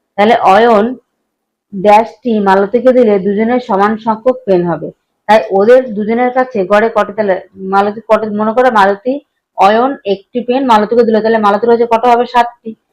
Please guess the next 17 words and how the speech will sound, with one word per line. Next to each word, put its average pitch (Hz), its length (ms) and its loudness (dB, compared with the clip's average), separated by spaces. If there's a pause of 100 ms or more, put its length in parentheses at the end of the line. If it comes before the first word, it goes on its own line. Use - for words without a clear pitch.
(260)
তাহলে 202 160 -2
দুজনের 226 260 2
কাছে 247 220 2
গড় 220 300 4
পেন 233 200 -2
হয়ে 240 140 -6
যাবে 247 160 2
দেখো 247 180 -4
সাতটি, - 460 -4
কারণ 226 280 0 (320)
সাত 190 260 -2 (120)
সাত 226 200 0
যোগ 214 120 0 (100)
করলে, 269 180 2
দুই 214 180 -2
দিয়ে 214 140 0
ভাগ 202 160 -2